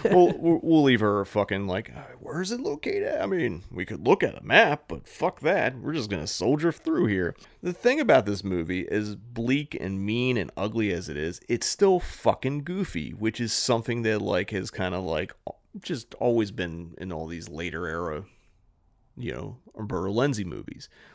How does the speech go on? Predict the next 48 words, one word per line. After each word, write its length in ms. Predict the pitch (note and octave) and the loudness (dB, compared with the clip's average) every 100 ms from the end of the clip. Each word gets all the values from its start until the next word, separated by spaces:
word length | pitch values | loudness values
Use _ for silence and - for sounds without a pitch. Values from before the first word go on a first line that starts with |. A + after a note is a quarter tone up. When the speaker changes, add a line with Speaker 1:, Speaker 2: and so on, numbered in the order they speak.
| _ | _
Speaker 2:
Like, 300 | - G2 - | 2 2 0
there's 180 | G2+ F#2+ | -6 -6
a 40 | |
goofiness 600 | F#2 - F#2 E2 D2 E2+ | -6 -4 -4 -4 -8 -8
to 80 | - | -8
Nightmare 360 | E2+ D#2+ C#2 F#2 | -8 -8 -8 -6
Beach. 440 | C3+ C3 G2 - _ _ - - - - | 0 0 0 -10 _ _ -20 -20 -20 -6
There's 240 | G#2 G2+ | -4 0
a 120 | F2+ | -2
goofiness 680 | F#2 - F2 D#2 F2+ F2+ - | -2 -4 -6 -4 -4 -4 -6
to 80 | G2 | -8
Ghost 460 | F#2+ G#2+ C3 C3 - | -4 0 0 0 -6
House, 340 | - - - | -10 -12 -8
which 180 | G#2 - | -6 -2
also 420 | - G#3+ C#4+ G3 | 2 2 4 2
is 100 | C#3+ | 2
a 40 | G#2 | 0
little 160 | F2+ | -2
bit 200 | D2 C2 | -2 -6
mean, 440 | - A#1 A1+ A2 B2+ _ _ - | -10 -14 -12 -12 -12 _ _ -4
but, 120 | G2+ | 0
like, 240 | G2+ F2 | 0 -2
not 260 | G2+ F#3+ G3+ | -4 -2 0
as 100 | A#2+ | 2
mean 220 | A2 G2+ | 0 -2
as 160 | - - | -6 -12
this. 420 | A#1+ G1+ - - _ - - - _ _ _ - | -14 -12 -12 -14 _ -20 -20 -20 _ _ _ -6
I 120 | C3 | -2
mean, 380 | D#3+ D3+ C#3 G2+ | 0 0 0 0
let's 160 | G#3 G3 | 0 0
just 220 | - A#2+ | -2 -2
talk 180 | G#2+ F2+ | 0 0
about 160 | D2 - | -2 -6
some 120 | F2 | -8
of 20 | |
the 60 | C2+ | -8
goofy 380 | - D#2+ C#2+ | -8 -10 -10
moments 480 | A1+ B1 C2+ A1+ - | -14 -10 -10 -10 -14
in 100 | A#1 | -14
here. 160 | - A#1 | -10 -6
I 180 | F2+ F#2+ | -2 -2
just 180 | E2 - | -6 -8
picked 200 | E2+ - | -8 -6
a 200 | A#1 - _ _ | -8 -8 _ _
few 240 | - G#2+ F2+ | -6 -4 -4
that 120 | C2 | -6
stand 300 | - B1 A#1 | -8 -8 -8
out. 220 | G1+ G1+ | -10 -12